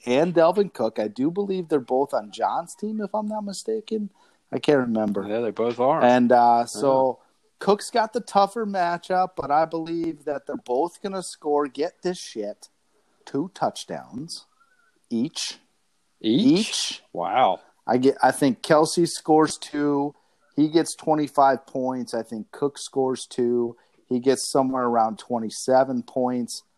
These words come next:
Speaker 1: However, both teams lose in close matchups.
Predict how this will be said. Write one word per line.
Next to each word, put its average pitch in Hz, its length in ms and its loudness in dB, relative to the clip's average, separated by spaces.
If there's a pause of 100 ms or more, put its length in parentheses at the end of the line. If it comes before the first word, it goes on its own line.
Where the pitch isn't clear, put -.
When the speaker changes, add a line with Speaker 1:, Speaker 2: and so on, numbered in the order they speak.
(200)
Speaker 1:
However, 139 720 2 (1120)
both 135 540 -6 (180)
teams 139 520 -10 (120)
lose 104 1080 0 (600)
in 95 160 -12
close 113 480 -6
matchups. - 720 -12